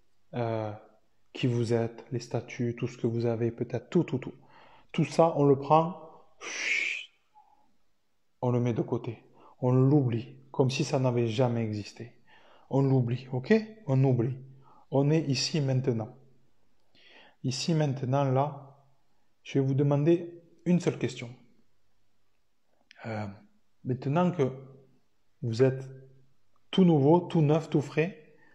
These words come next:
la question que je vais vous poser, c'est, au fond de vous-même, au fond de vous-même, euh, qui est-ce que vous êtes, vraiment ?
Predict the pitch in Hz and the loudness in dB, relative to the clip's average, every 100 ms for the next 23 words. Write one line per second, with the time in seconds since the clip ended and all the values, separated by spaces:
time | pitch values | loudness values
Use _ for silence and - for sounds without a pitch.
0 | _ _ - 117 156 - 214 214 151 156 | _ _ -8 -4 -4 -2 0 2 4 2
1 | 226 135 143 165 - 123 117 - - - | 4 2 4 0 -2 -4 -4 -8 -20 -20
2 | _ _ - - _ _ _ _ 127 123 | _ _ -20 -20 _ _ _ _ -6 -6
3 | - 196 208 185 139 131 113 113 123 - | 0 4 6 6 4 2 0 -2 -8 -14
4 | - - - - - - - - _ 123 | -20 -20 -20 -20 -20 -20 -20 -20 _ -10
5 | - 196 185 170 139 120 117 131 - - | -2 2 4 4 2 0 -2 -4 -8 -16
6 | - - - - _ - _ - _ _ | -20 -20 -20 -20 _ -20 _ -20 _ _
7 | _ _ 127 113 - - 165 151 151 - | _ _ -12 -12 -14 -2 2 4 2 0
8 | - 117 117 113 117 - - _ _ _ | -4 -2 -2 -4 -8 -18 -20 _ _ _
9 | 117 113 117 101 | -4 -2 -4 -6